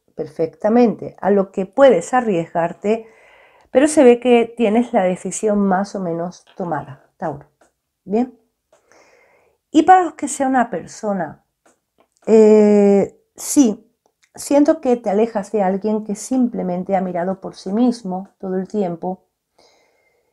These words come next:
y te das cuenta y te llevas dando mucho tiempo, años, ¿eh? Años, estamos hablando. Yo siento que para muchos esto viene de largo, ¿eh? Te das cuenta que esa persona no ha mirado por ti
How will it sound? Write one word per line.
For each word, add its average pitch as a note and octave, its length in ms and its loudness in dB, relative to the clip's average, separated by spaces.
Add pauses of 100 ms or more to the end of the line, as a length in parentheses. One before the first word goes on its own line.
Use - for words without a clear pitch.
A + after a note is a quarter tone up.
(120)
y G#3+ 80 -12
te G#3 140 0
das G3+ 160 2
cuenta G3+ 680 0
y G#3+ 120 -8
te F#3+ 120 -6
llevas G3 240 0
dando G#3+ 280 -2
mucho G#3+ 720 0
tiempo, F#3 640 -6
años, F#3 600 -2
¿eh? A#3 320 -10
Años, E3+ 520 -14
estamos F#3+ 380 -10
hablando. E3 340 2
Yo G3+ 140 4
siento G3+ 320 0
que F3 100 -6
para D#3+ 220 -8
muchos F#3 320 -6
esto F#3+ 580 -8
viene G3 380 -4
de F3+ 80 0
largo, C#3+ 480 -2
¿eh? D4 100 -10 (1200)
Te - 80 -6
das G3 220 4
cuenta G#3+ 560 0 (720)
que G3+ 480 4
esa G#3+ 240 0
persona F#3+ 340 -6
no G#3 120 0
ha - 20 0
mirado E3+ 320 -4
por D3+ 200 -14
ti F#3+ 220 -12